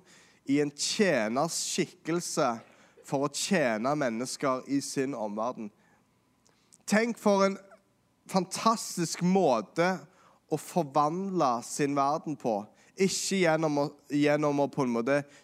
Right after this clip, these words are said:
søke makt og styre, men gjennom å tjene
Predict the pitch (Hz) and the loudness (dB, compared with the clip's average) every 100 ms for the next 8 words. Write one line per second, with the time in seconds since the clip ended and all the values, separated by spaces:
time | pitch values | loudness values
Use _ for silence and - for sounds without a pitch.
0 | - - - 156 110 104 131 143 147 - | -8 -4 0 2 0 0 0 0 -2 -4
1 | - 131 - 151 131 98 110 143 143 _ | -10 -10 -4 -2 0 0 0 0 -2 _
2 | _ _ 127 131 127 131 156 147 127 120 | _ _ -4 -2 0 0 0 -2 -2 -4
3 | - 180 139 104 90 98 | -4 -2 -2 -2 -4 -4